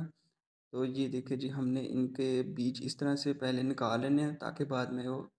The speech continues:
मसला ना करे। आपने बीटर को ऑरेंज में इस तरह से घुमाना है और आराम से इसका जूस निकल आएगा। कुछ लोग, अ,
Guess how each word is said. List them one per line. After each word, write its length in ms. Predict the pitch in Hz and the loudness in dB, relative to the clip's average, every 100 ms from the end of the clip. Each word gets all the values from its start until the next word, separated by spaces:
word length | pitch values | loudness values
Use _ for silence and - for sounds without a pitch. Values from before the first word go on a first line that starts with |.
| _ _ | _ _
मसला 360 | 127 127 - 139 | -6 -4 0 0
ना 120 | 131 | 0
करे। 240 | 123 117 120 - - _ _ _ _ _ - | -2 -4 -6 -10 -20 _ _ _ _ _ -4
आपने 420 | 113 117 131 131 131 127 127 | -2 0 0 0 -2 -4 -4
बीटर 300 | 127 - 135 | -6 -4 -4
को 140 | 139 135 131 - _ - - - | -2 0 -2 -6 _ -8 -6 0
ऑरेंज 320 | 110 123 - 135 | 0 2 0 -2
में 80 | - | -4
इस 180 | 127 - | -6 -4
तरह 160 | 131 | -4
से 160 | 139 143 | -2 -2
घुमाना 380 | 135 117 110 123 | 0 0 0 0
है 160 | 139 139 - | -2 -4 -8
और 160 | - 117 | -6 -2
आराम 340 | - 127 123 127 | 2 4 4 4
से 100 | 147 | 2
इसका 340 | - - - | 0 -2 2
जूस 260 | 127 113 123 | 2 2 -2
निकल 260 | 120 117 120 | -4 -2 -2
आएगा। 240 | 117 117 120 - _ _ _ | -2 -6 -10 -14 _ _ _
कुछ 200 | 160 160 180 | -4 2 6
लोग, 320 | 165 165 170 | 6 4 -4
अ, 580 | 165 _ - 135 139 | -14 _ -8 0 2